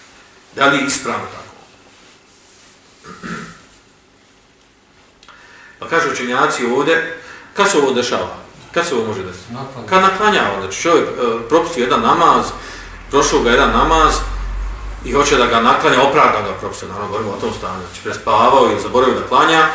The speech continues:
Speaker 1: ili došao u situaciju kao musafir da nije klanjao u prvom vremenu na namaz koji je trebao klanjati i sad je došao ili vratio se kući ili došao u džemat gdje se klanja, gdje se klanja fars, a i on treba klanjati fars. I razlikuje se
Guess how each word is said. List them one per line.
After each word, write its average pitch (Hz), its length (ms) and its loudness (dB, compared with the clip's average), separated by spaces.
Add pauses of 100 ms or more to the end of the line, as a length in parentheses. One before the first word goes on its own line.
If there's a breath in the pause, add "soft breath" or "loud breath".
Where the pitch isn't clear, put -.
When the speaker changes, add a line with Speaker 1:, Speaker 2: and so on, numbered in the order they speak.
(1200 loud breath)
Speaker 1:
ili 190 260 6
došao 170 300 6
u 135 80 6
situaciju 147 600 2
kao 135 120 4
musafir 143 580 4
da 147 120 4
nije 165 240 4
klanjao 147 280 4
u - 100 0
prvom 147 280 4
vremenu 123 300 4
na 107 120 -2
namaz 127 260 2
koji 110 80 -4
je - 40 -8
trebao 135 280 2
klanjati 165 380 2
i - 20 -2
sad 160 180 4
je 135 100 4
došao 160 320 6
ili 127 120 6
vratio 151 340 4
se - 180 -2
kući 196 240 4
ili 139 140 2
došao 160 260 4
u 123 40 2
džemat 170 200 4
gdje 160 120 4
se - 140 0
klanja, 170 340 4 (400 loud breath)
gdje 131 140 -2
se 143 140 0
klanja 151 240 4
fars, - 240 2 (180)
a 127 100 0
i 151 80 6
on 151 80 4
treba 156 240 2
klanjati 135 300 0
fars. - 200 2 (1700 soft breath)
I 165 260 -4
razlikuje 147 580 4
se - 260 -2